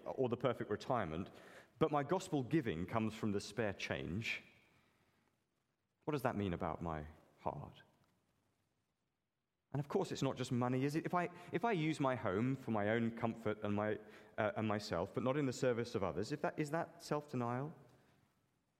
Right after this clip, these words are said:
If my ambition is to make myself more and more financially comfortable, is that self-denial? If I see in others a practical and material need and know that I can meet it, but I do nothing to help them because it would leave me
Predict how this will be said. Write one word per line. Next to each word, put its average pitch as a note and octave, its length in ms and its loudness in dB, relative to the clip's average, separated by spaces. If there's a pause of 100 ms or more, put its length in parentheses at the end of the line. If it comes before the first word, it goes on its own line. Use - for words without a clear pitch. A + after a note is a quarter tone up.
(360)
If - 100 -2
my D3+ 140 6
ambition C#3+ 400 2
is A2 120 2
to C3 80 2
make B2 200 2
myself B2 420 2
more C3 200 4
and A#2+ 100 2
more A#2 140 2
financially A2+ 500 0
comfortable, G2 600 -2
is G#2 140 -4
that C#3+ 180 0 (640)
self-denial? A#2 640 -2 (880)
If - 120 2
I D3+ 80 4
see E3 400 0 (520)
in C#3+ 120 4
others A2 520 0 (280)
a B2 60 4
practical D#3+ 540 0
and B2 80 4
material A#2+ 480 2
need F#2+ 420 0 (760)
and C3+ 180 4
know F3 140 4
that F3 140 0
I D3+ 100 2
can D3 200 0
meet D#3 220 0
it, A2+ 140 0
but A#2+ 120 2
I B2+ 100 2
do D3+ 200 0
nothing C#3+ 500 0 (160)
to A#2+ 100 2
help D#3+ 240 -2
them F#2+ 120 0
because A2 200 -2
it B2+ 80 0
would A#2 120 -4
leave D3+ 280 -2
me C3 400 0